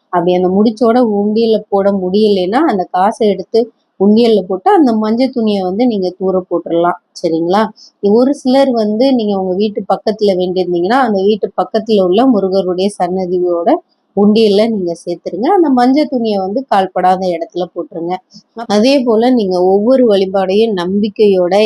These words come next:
எந்த முருகப்பெருமானை நினைத்து நீங்க செய்யறீங்களோ அவங்கள நினைத்து செய்யும் பொழுது அவங்களுடைய சன்னதியில தாங்க நீங்க போய் இதை சேர்க்கணும். ஏன்னா இப்ப நம்ம திருச்செந்தூர் முருகரை நினைத்து நம்ம வழிபாடு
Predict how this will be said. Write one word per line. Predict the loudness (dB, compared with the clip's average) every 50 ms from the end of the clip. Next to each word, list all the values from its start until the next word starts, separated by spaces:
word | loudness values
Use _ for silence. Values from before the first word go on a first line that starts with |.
| 2 2
எந்த | 2 2 2 2 4 4 4
முருகப்பெருமானை | 4 4 4 2 2 2 0 0 0 0 0 0 0 0 0 0 0 0 -2
நினைத்து | -2 -4 -4 -2 -2 -2 -4 -2 -2 0 0
நீங்க | 0 0 -2 -2 -4 -6 -6
செய்யறீங்களோ | -4 -2 0 2 2 2 2 2 0 -2 -4 -2 -2 0 0 0 0 -4 _ _ _ _ _ _ _ -4
அவங்கள | -4 0 2 2 4 4 4 4 2 2
நினைத்து | 2 0 0 0 0 -2 -2 -4 -4 -4
செய்யும் | -2 0 0 0 0 0
பொழுது | -2 -4 -2 0 0 0 0
அவங்களுடைய | 0 0 2 2 2 4 4 4 4 4 4 4 2 2 0
சன்னதியில | 0 -2 -2 -2 0 0 0 0 0 0 2 0 0
தாங்க | 0 -2 -2 -2 -2
நீங்க | -2 -2 -2 -4 -6 -4
போய் | -2 0 2 2 2
இதை | 2 0 -2 -4 -4
சேர்க்கணும். | -2 -2 -2 -2 -2 -4 _ -6 -2 0 2 2 2
ஏன்னா | 0 0 -2 -2 -2
இப்ப | -2 -2 -4 -4
நம்ம | -4 -2 0 0 0 0 -2 -4 _ -20 _ _
திருச்செந்தூர் | _ 0 0 2 2 2 4 4 4 4 2 2
முருகரை | 0 2 2 2 2 2 2 2 2 0 0 0
நினைத்து | -2 -2 0 0 0 -2 -2 -2 -2
நம்ம | -2 -2 -2 -2 -2
வழிபாடு | -2 -2 -2 -2 0 2 2 2 0 -2